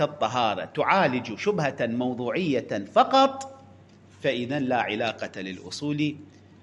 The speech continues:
لا علاقة للأصول بها. هسه هذا من وين جاي أنها تعالج شبهة موضوعية فقط؟ المصنف أشار إلى هذه النكتة باعتبار أن الطهارة والنجاسة هما أمران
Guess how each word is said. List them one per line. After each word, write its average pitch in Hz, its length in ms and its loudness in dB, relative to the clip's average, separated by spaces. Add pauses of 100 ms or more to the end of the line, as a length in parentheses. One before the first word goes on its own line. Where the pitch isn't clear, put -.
(260)
لا 123 140 0
علاقة 101 600 -2
للأصول 98 680 -12
بها. 78 320 -18 (760)
هسه 147 240 -6
هذا 190 340 -4
من 143 300 -2 (180)
وين 190 500 2 (920)
جاي 113 400 2
أنها 110 360 -2
تعالج 101 500 0
شبهة 101 520 -6 (800)
موضوعية 107 600 -2
فقط؟ 160 380 -2
المصنف 208 600 4
أشار 285 400 4
إلى 208 180 2
هذه 180 480 2
النكتة 98 500 -8 (1000)
باعتبار 151 960 2
أن 139 280 2
الطهارة 139 680 0
والنجاسة 120 1000 -2
هما 123 380 -4
أمران 113 600 -6